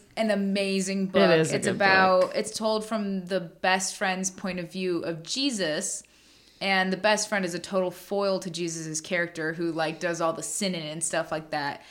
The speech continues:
Speaker 2: For Jesus.
Speaker 1: For Jesus, so Jesus can know about it, kind of, and be aware
Speaker 2: Without
Speaker 1: of
Speaker 2: having
Speaker 1: it,
Speaker 2: to
Speaker 1: without
Speaker 2: do it
Speaker 1: him
Speaker 2: himself.
Speaker 1: partaking in it himself. And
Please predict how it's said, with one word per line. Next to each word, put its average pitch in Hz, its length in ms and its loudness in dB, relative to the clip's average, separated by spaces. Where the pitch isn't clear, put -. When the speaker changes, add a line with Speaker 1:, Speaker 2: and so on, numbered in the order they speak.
Speaker 2:
For 196 240 8
Jesus. 135 420 0
Speaker 1:
For 226 200 6
Jesus, 175 400 0
so 180 100 0
Jesus 165 380 -2
can 175 180 -6
know 165 300 2
about 160 400 -2
it, 156 240 -4
kind 147 340 -6
of, 151 180 -8
and 156 120 -10
be 156 100 -10
aware 156 160 -4
Speaker 2:
Without 180 300 6
Speaker 1:
of 147 60 2
Speaker 2:
having 151 480 4
Speaker 1:
it, 147 40 -8
Speaker 2:
to - 120 -4
Speaker 1:
without 190 180 6
Speaker 2:
do 151 60 4
it - 20 2
Speaker 1:
him 170 80 4
Speaker 2:
himself. 185 260 4
Speaker 1:
partaking 180 520 0
in 156 120 -4
it 147 200 -4
himself. 165 840 0
And 196 580 4